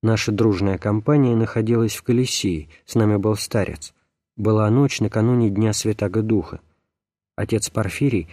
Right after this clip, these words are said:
умилительно описывал нам афонские всеночные бдения в Ковсоколевии, когда, согласно его словам, Святой Дух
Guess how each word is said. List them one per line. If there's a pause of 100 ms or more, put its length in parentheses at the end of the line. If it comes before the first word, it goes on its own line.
(140)
умилительно
описывал
нам (180)
афонские
всеночные
бдения
в
Ковсоколевии, (400)
когда,
согласно
его
словам, (260)
Святой
Дух